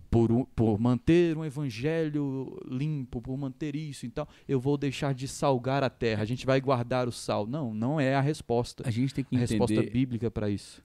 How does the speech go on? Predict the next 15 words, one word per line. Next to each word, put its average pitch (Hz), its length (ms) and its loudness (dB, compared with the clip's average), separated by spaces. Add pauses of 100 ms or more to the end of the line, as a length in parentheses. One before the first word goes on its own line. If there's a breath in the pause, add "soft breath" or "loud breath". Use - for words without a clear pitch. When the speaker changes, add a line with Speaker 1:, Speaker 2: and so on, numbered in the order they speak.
Speaker 2:
aonde 123 500 -4
entra 120 440 -2
a - 20 -4
diferença, 104 640 -6
né? 95 140 -6
A, 95 100 -6
a... 85 680 -6
a, - 20 -12 (640 soft breath)
a 92 60 -12
separação 101 480 -6
da 92 60 -2
boa 120 240 0
vizinhança 110 760 -2
com 120 320 -4
a, 113 220 -2